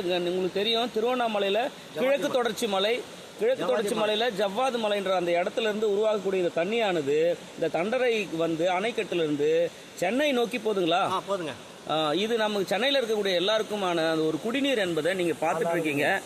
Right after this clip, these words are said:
Speaker 1: ஆ, இந்த இடத்துல இது ஒரு அற்புதமான தகவல் சொல்றேன். நம்ம சேனல் வழியா விநாயகண்ணா அவர்களுக்கு ஒரு நன்றியை சொல்லுவோம். ஆனா, இது, இது சம்பந்தமா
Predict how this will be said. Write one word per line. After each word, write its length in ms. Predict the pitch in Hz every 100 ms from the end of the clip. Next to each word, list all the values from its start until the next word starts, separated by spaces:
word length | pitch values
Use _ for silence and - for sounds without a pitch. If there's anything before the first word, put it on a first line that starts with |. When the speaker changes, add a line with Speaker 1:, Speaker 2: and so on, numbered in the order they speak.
| - - -
Speaker 1:
ஆ, 220 | 139 147
இந்த 240 | 151 196 208
இடத்துல 240 | - 254
இது 160 | 233 196
ஒரு 100 | 185
அற்புதமான 540 | 185 180 262 240 233
தகவல் 400 | 226 185 214 185 160
சொல்றேன். 440 | 151 160 170 - - - -
நம்ம 200 | 151 160
சேனல் 360 | 185 208 208
வழியா 300 | 170 156 156 156
விநாயகண்ணா 520 | 147 175 196 170 147 135
அவர்களுக்கு 420 | 123 127 127 127
ஒரு 100 | 120
நன்றியை 300 | 127 156 165
சொல்லுவோம். 440 | 135 123 120 139 - - -
ஆனா, 160 | 214
இது, 280 | 220 208 202
இது 160 | 208 208
சம்பந்தமா 420 | 208 214 226 240